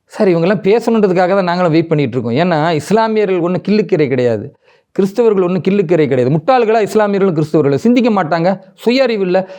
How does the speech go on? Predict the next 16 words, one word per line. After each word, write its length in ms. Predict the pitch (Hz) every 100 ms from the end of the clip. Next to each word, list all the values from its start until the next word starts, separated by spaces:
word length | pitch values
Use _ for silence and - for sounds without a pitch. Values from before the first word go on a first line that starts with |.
| -
என்னதான் 400 | 170 226 262 294
இவர்கள் 300 | 269 240 185
பேசினாலும், 720 | 208 220 202 170 151 196 190 - - -
திமுகவுடைய 920 | 269 262 247 233 226 220 208 196 180 139 -
இந்த 260 | 175 202 196 185 170 156 143
மூன்றாண்டு 440 | 165 233 233 214 190
கால 160 | 180
ஆட்சி, 420 | 190 220 185 147 - - _ -
பாரத 320 | 185 262 262
பிரதமருடைய 540 | 233 214 208 202 247
பத்தாண்டு 460 | 233 202 202 247 214
கால 120 | 202
ஆட்சி 220 | 214 214
ஒப்பிட்டு 340 | 190 196 247 185
பார்க்க 360 | 190 180 151
மாட்டாங்களா? 440 | 127 123 143 190